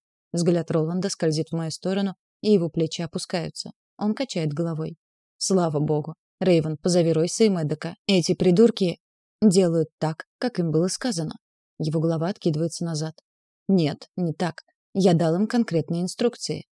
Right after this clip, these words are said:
Его глаза скользят по Басу и сужаются, прежде чем снова переместиться на меня.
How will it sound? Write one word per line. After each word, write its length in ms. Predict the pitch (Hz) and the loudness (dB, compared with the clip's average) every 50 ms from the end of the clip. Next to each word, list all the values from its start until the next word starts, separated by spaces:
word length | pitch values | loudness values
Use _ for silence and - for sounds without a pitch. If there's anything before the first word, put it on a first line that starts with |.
| _ _ _ | _ _ _
Его 180 | 156 156 156 165 | -6 -4 -4 -2
глаза 280 | 151 165 160 156 165 160 | -2 -2 -2 -2 -4 -6
скользят 460 | - - - 160 160 151 165 175 - _ | -6 -6 -4 -4 -2 -2 -4 -6 -6 _
по 100 | - 160 | -6 -4
Басу 340 | 147 151 160 165 - - 233 | -4 -4 -4 -6 -4 -2 -2
и 40 | 226 | -2
сужаются, 560 | - - 160 170 208 214 180 151 - - 151 | -2 -4 -2 -2 -2 -2 -2 -4 -8 -10 -8
прежде 380 | - 156 165 190 175 185 214 | -4 -2 -2 -2 -2 -4 -4
чем 220 | 214 - - 156 147 | -6 -4 -6 -8 -8
снова 360 | - - - 160 156 165 190 | -8 -6 -6 -6 -4 -6 -2
переместиться 600 | - 220 190 170 160 - - - 156 - - 156 | -2 -2 -2 0 -4 -6 -6 -6 -6 -6 -4 -6
на 80 | 160 160 | -4 -4
меня. 260 | 160 160 156 165 | -4 -4 -6 -8